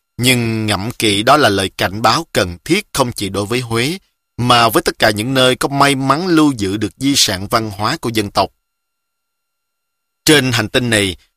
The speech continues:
đã có biết bao cố đô bị tiêu hủy, biết bao di tích quý giá lụi tàn. Và mười năm qua, Huế cũng như Hà Nội, Thành phố Hồ Chí Minh, cuộc đấu tranh để gìn giữ những di sản văn hóa dân tộc,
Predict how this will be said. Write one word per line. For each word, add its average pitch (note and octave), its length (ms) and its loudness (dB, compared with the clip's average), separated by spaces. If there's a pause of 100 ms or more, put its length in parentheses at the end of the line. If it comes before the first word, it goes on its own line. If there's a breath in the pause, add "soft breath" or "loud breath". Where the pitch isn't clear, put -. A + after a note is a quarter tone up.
đã B2 140 4
có E3+ 120 2
biết F3+ 180 0
bao C#3+ 180 4
cố E3+ 240 0
đô C#3 220 4
bị G2 140 -4
tiêu C3 260 0
hủy, G2+ 300 -4 (260)
biết E3 140 4
bao B2+ 200 4
di A#2 140 0
tích - 220 -4 (140)
quý D3 280 0
giá C#3 300 0
lụi G2+ 300 -2
tàn. F#2+ 280 0 (480)
Và B2 360 4
mười B2 240 0
năm D3+ 180 -2
qua, D#3 340 2 (360)
Huế D#3 300 2 (200)
cũng B2+ 140 0
như C3+ 100 2
Hà A2 160 -2
Nội, F#2 360 -4 (120)
Thành A2 160 -4
phố - 100 -6
Hồ A#2+ 60 0
Chí - 140 -4
Minh, B2+ 220 0 (360)
cuộc C3+ 160 2
đấu D3+ 240 4
tranh D#3 220 2
để C3 80 4
gìn A2 280 0
giữ G2 200 0
những B2+ 240 0
di D3 140 4
sản G#2+ 240 0
văn A#2 180 -2
hóa C3+ 180 0
dân A#2 180 -4
tộc, G#2 220 0